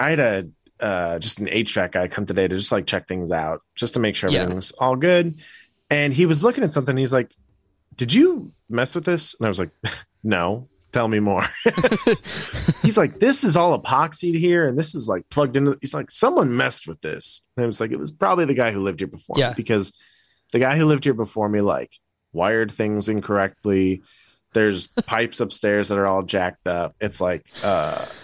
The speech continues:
Speaker 1: it's, it's fine to do D I Y stuff, but, like,
Speaker 2: Yeah, like
Speaker 1: watch a couple of YouTube videos and do it the right way, you know?
Speaker 2: Exa-, <laughs> exactly.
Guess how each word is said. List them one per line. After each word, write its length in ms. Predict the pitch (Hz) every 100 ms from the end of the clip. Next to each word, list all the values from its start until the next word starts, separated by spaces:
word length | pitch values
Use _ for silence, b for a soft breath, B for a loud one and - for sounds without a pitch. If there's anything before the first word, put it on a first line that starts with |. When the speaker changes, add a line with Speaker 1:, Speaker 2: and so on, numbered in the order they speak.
| B B _ _ _ _
Speaker 1:
it's, 180 | - -
it's 180 | 143 143
fine 280 | 196 226 202
to 80 | 131
do 160 | 127
D 160 | 113 120
I 120 | 110
Y 180 | 95 95
stuff, 260 | - 78 -
but, 140 | -
like, 200 | 117 110 _ _
Speaker 2:
Yeah, 280 | - 165 127 -
like 140 | 151
Speaker 1:
watch 200 | 170 208
a 40 | 208
couple 240 | 190 151
of 60 | 120
YouTube 260 | 120 117
videos 280 | 110 113 101
and 100 | 92
do 80 | 95
it 80 | 85
the 60 |
right 180 | 85 82
way, 240 | 87 - -
you 100 | 120
know? 140 | 123 131
Speaker 2:
Exa-, 540 | 165 131 - - -
<laughs> 0 |
exactly. 560 | 147 151 139 - 135